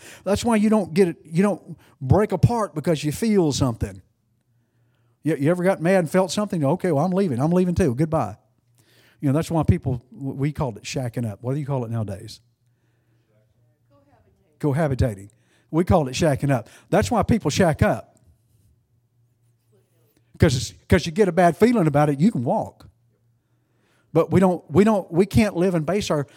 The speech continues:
our, uh, uh, relationships on feelings. Please tell me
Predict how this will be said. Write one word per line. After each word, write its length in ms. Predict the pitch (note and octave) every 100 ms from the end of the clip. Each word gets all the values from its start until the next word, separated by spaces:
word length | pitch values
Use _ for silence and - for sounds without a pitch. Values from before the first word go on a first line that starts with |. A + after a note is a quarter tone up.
| _
our, 300 | E3 C#3+ C#3+ - _ _ -
uh, 80 | C#3+ -
uh, 60 |
relationships 720 | B2+ C3+ F#3 G3+ E3 - D#3+ D3
on 100 | A#2+
feelings. 580 | A3 A#3+ A#2 G2+ - - _ _ _ -
Please 380 | - C4 C#4+ F3+
tell 220 | - A#3+
me 260 | F3+ G2